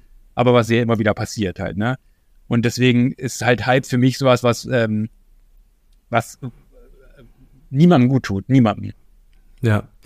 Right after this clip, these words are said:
Speaker 2: Cyberpunk war der letzte Titel, den ich vorbestellt habe, seitdem keinen einzigen mehr vorbestellt.
Speaker 1: Ja, nee, wirklich,
Speaker 2: <laughs> Aus
Speaker 1: nein.
Speaker 2: Gründen.
Speaker 1: Ich würde allen Menschen raten, niemals ein Videospiel vorzubestellen. Das Einzige, was ich sagen würde, unterstützt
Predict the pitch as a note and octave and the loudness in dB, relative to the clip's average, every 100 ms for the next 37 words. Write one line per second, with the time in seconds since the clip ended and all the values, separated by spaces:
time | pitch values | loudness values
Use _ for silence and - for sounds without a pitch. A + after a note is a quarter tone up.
0 | - - - _ - - - G#2 - A#2 | -18 -18 -20 _ -20 -16 -8 -4 0 2
1 | A#2+ A#2 A2 G#2+ G#2 G2+ - A2 G#2+ G2+ | 2 2 2 0 2 0 -2 -6 -4 -2
2 | G2+ - A2+ A2 G#2 F#2+ F#2+ F#2+ - F#2 | -2 0 -2 0 -2 -2 -2 -2 -2 -2
3 | F#2 G2 - - - G#2 F#2 F#2+ - F#2+ | -2 -4 -10 -20 -6 -4 -2 -4 -2 -2
4 | F2 - G#2 C3+ - D#3+ F3+ - G#2+ - | -2 -2 -2 -2 -2 -2 -2 0 4 6
5 | - - A4 - - A2 A2+ - C3 A#2+ | 4 2 2 2 2 2 2 2 -2 0
6 | G#2+ - A2 A#2 A2 A2+ A#2+ C#3+ D3+ D3 | -4 0 2 2 4 4 4 2 2 2
7 | G3 D#3 D#3 D3+ B2+ C3 C#3 B2+ D3 G3+ | 4 2 0 -2 0 -2 -2 0 2 4
8 | C3 A2 C3+ A#2 B2+ G#2+ A2 - G2+ G2 | 4 0 -2 -2 -2 -2 -6 -4 -6 -4
9 | F#2+ G#2 G2+ G#2 - - C#3 F#3+ A#3+ G#3+ | -6 -4 -6 -6 -10 -6 0 2 2 2
10 | F3+ F3 - D3+ D#3 E3 D#3 D3+ C3 B2 | 0 -2 0 2 2 2 0 0 -2 -6
11 | - F#3 - - | 0 0 0 -20